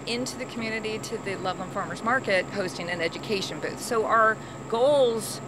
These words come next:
as a board is to reach as many kids as we possibly can. There's approximately twelve hundred to thirteen hundred first through fourth graders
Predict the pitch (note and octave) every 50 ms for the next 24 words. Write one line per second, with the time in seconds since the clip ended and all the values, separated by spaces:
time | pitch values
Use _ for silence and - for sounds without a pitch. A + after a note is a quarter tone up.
0 | - - G3 F#3+ E3+ F3 - - C4+ E4 D4+ B3 F3 D#3 D#3+ E3+ D#3+ - F#3+ F#3+
1 | F#3+ - - - G3+ F#3 G3 G#3 G3+ G3 - G3 E3+ - G3+ F#3 F3 E3+ D3+ -
2 | - - B3+ G#3 F3+ - F3 D#3 - - E3+ - - - E3 D#3+ - - - D#3+
3 | C#3+ - - - F3 C3+ A#2 - - - - - - - - - - G3+ G3 F#3+
4 | - - - - - - - - - - - - - G3+ G3 - - - G3+ F#3
5 | - - G3 F3+ F3 - - F#3 F3+ - G3 F#3+ F#3 E3+ F3 E3+ - - - -
6 | E3+ - - F#3 F3+ F3 - F3+ E3 D#3+ F3+ F3+ F3+ E3 E3+ D#3 D3 - - -
7 | - G3 F3+ - - - F3+ - - - F3+ F3+ F3+ F#3 F3 - C3+ - F3 E3+
8 | E3+ E3+ F3+ F#3 G#3 A3 - -